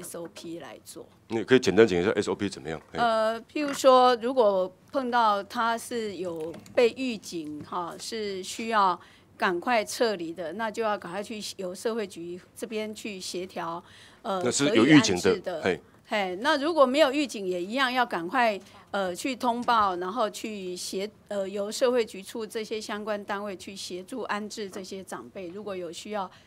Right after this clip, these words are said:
Speaker 1: 把他迁出，安置到别的单位的话。
Speaker 2: 那如-，如果这个，这个，这个，呃，这个长照机构基本上它是在大楼，都会就一般都在大楼嘛，对不对？
Speaker 1: 嘿。
Speaker 2: 对啊，很多大楼都停电了嘛。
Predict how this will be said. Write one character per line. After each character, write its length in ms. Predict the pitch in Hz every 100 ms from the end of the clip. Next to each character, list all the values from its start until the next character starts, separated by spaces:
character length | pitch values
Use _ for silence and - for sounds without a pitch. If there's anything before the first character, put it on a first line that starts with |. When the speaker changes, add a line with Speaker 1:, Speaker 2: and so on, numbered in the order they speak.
| _ _
Speaker 1:
把 140 | - 151
他 240 | - 196
迁 320 | 185 - 196
出， 400 | 190 - 185 190 185 _ _ _
安 140 | 202 208
置 100 | 202
到 160 | 196
别 160 | 185 180
的 260 | 170 160 160 _
单 240 | 175 180
位 140 | 185 165
的 120 | -
话。 60 | -
Speaker 2:
那 140 | 156
如-， 160 | 160 190
如 80 | 196
果 100 | 151
这 80 | 139
个， 100 | 151
这 160 | 135 -
个， 120 | 143 117 -
这 160 | 160
个， 240 | 127 120 -
呃， 300 | 107 98 101 - -
这 100 | 156
个 60 | 147
长 160 | 117
照 120 | 131
机 220 | 123 - 127
构 140 | 131
基 120 | 123
本 140 | 107 90
上 160 | 110
它 140 | 104 107
是 120 | 107
在 140 | 101
大 220 | 95 104
楼， 160 | 80 69 -
都 100 | 120
会 80 | 117
就 80 | 113
一 100 | 110
般 120 | 101
都 80 | 107
在 80 | 101
大 200 | 104 85
楼 120 | 69
嘛， 100 | 69
对 100 | 82
不 60 | 92
对？ 160 | 95 -
Speaker 1:
嘿。 240 | 247 196 165 -
Speaker 2:
对 100 | 131
啊， 60 | 135
很 80 | 107
多 140 | 147
大 120 | 147
楼 120 | 117 92
都 100 | 123
停 240 | - 92
电 200 | 101 101
了 100 | 80
嘛。 160 | 71